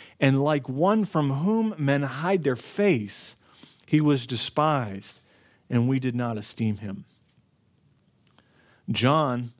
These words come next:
the Apostle John, under the Spirit's inspiration, cites these opening verses of chapter fifty-three to confirm that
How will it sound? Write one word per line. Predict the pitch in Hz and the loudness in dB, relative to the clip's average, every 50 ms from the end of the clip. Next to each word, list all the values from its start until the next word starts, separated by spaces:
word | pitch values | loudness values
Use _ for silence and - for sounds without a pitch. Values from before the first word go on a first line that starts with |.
| _ - | _ -4
the | 117 | -4
Apostle | 110 - - 151 156 147 - - 117 | -2 -2 0 0 0 0 -2 -6 -6
John, | 107 104 135 139 139 135 | -4 -2 0 0 0 0
under | 127 127 123 120 | 0 -2 -4 -6
the | 113 113 | -6 -6
Spirit's | 104 - - - - 151 147 131 120 - | -6 -6 -4 0 2 2 2 2 0 -2
inspiration, | 135 120 113 - - 127 139 147 151 143 - 123 110 | -4 -6 -6 -4 0 2 2 2 2 2 -2 -4 -4
cites | - - - 165 160 156 143 - - - - - - - _ _ - | -4 -2 -2 0 2 2 0 0 -4 -10 -16 -18 -20 -20 _ _ 4
these | 139 147 160 170 170 160 143 - | 6 6 6 6 4 2 0 0
opening | - 151 156 143 - 147 135 127 117 | 0 0 0 2 0 0 -2 0 0
verses | 113 135 147 156 151 - 135 113 110 | 0 0 0 0 0 -2 -4 -4 -4
of | 113 104 | -6 -6
chapter | - - 143 139 127 - 123 113 | -2 0 0 0 0 -2 -6 -6
fifty-three | - 143 131 - - 127 113 117 - - 147 151 139 123 107 - _ - - - - - _ - | -2 -2 -2 -2 -2 -6 -6 -6 -4 0 2 2 2 2 0 -4 _ -20 -20 -20 -20 -10 _ -2
to | 139 | -2
confirm | 123 - 131 113 117 - 156 151 151 147 139 | 0 2 0 -2 -2 0 2 4 4 4 2
that | 131 120 117 113 | 0 -2 -4 -6